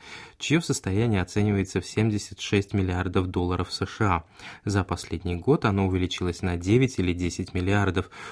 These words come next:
что позволило Биллу Гейтсу сместить с ведущей позиции мексиканского телекоммуникационного магната Карлоса Слима,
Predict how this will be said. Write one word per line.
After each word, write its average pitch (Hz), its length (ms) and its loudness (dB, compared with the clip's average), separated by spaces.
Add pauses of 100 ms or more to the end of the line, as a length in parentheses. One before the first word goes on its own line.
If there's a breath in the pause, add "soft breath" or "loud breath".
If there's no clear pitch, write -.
что - 220 -2
позволило 120 640 4
Биллу 101 320 4
Гейтсу 98 480 0
сместить 131 680 0
с - 140 -10
ведущей 98 580 0
позиции 95 760 2
мексиканского 101 880 0
телекоммуникационного 95 1080 -2
магната 90 440 -2
Карлоса 87 500 -4
Слима, 90 380 0